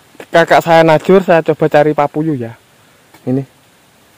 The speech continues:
Biar siapa tahu satu hari dapat dua konten kan lumayan.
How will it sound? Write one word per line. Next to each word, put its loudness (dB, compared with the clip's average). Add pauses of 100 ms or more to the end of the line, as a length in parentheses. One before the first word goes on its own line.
(220)
Biar 0
siapa 0
tahu 0
satu -4
hari -2
dapat -2
dua -4
konten -2
kan -2
lumayan. -6